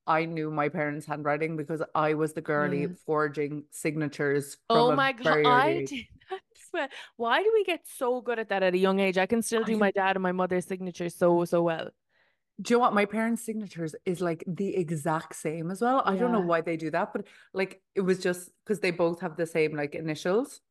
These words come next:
Speaker 2: Yeah. Oh, they do. So
Speaker 1: Yeah, so
Speaker 2: yes,
Speaker 1: it was
Speaker 2: yeah.
Speaker 1: so easy. So I ma-, and my writing, I think, is also <laughs> very similar to theirs
Speaker 2: Yeah.
Speaker 1: because of that. But that's so cute that your mom got you a Valentine.
Speaker 2: Yeah.
Speaker 1: And
Speaker 2: And
Speaker 1: do you know
Speaker 2: got
Speaker 1: what? A Valentine doesn't have to come from a boyfriend or girlfriend.
Speaker 2: No,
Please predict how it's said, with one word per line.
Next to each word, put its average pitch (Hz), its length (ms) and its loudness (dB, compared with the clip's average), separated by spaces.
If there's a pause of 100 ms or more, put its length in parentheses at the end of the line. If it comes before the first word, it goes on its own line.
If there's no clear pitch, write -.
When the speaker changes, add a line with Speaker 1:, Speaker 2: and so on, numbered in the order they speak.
(180)
Speaker 2:
Yeah. 208 280 0
Oh, 262 100 -2
they 403 220 -2
do. 494 640 4
So - 60 -16
Speaker 1:
Yeah, 269 220 0
so 233 200 4
Speaker 2:
yes, - 0 -
Speaker 1:
it 233 100 2
was 226 200 0
Speaker 2:
yeah. 254 80 -4
Speaker 1:
so 214 220 4
easy. 185 560 -2
So 190 160 -4
I 185 120 4
ma-, 185 200 0
and 196 220 0
my 185 220 4
writing, 180 580 0
I 175 100 0
think, 185 280 -6
is 196 100 -6
also 202 460 0
<laughs> 233 80 -4
very 202 220 2
similar 180 360 -4
to 175 200 -12
theirs 165 500 0 (200)
Speaker 2:
Yeah. 190 460 -8
Speaker 1:
because 185 180 -2
of 190 120 -4
that. 247 320 0
But 277 220 0 (300)
that's 349 240 -2
so 311 260 4
cute 294 260 0
that 294 80 0
your 247 120 2
mom 262 220 6
got 254 140 2
you 254 120 2
a - 20 0
Valentine. 226 760 0 (240)
Speaker 2:
Yeah. - 20 -4
Speaker 1:
And 269 120 4
Speaker 2:
And - 20 2
Speaker 1:
do 330 100 6
you - 40 6
know 349 40 6
Speaker 2:
got 349 60 6
Speaker 1:
what? 330 200 6 (460)
A 233 80 2
Valentine 285 460 4
doesn't 240 220 2
have 233 160 -2
to - 80 -20
come 208 180 -2
from 214 160 -2
a 180 60 -2
boyfriend 185 340 -2
or 165 60 -4
girlfriend. 156 540 -4
Speaker 2:
No, 311 360 -10